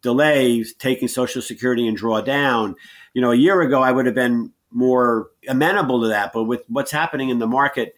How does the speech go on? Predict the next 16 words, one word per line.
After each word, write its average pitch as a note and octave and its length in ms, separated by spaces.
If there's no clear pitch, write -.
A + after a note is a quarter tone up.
you C3 80
know, B2 80
they C3+ 80
say, F#3 180
"Don't G3+ 260
time F3 280
the D#3 80
market," E3 520
but A#2+ 240
isn't D3+ 220
this E3+ 160
really E3 160
about D3 220
market D#3+ 340
<laughs> - 520
timing? D4+ 300